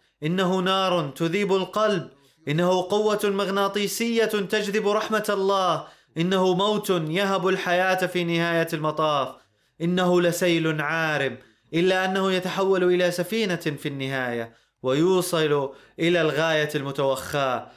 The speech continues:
وبه يستقيم كل أمر قد فسد، وبفضله يتحول كل سم إلى ترياق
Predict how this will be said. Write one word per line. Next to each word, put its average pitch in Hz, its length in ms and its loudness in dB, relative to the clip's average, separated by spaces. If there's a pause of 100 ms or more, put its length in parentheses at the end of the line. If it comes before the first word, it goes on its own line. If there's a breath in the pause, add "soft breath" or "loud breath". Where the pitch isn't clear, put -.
(200 loud breath)
وبه 135 300 0
يستقيم 185 680 0
كل 220 340 0
أمر 220 360 0
قد 185 240 -4
فسد، 165 460 -2 (300 loud breath)
وبفضله 170 460 -2
يتحول 170 680 0
كل 196 340 0
سم 190 460 0 (340 loud breath)
إلى 165 380 2
ترياق 170 760 0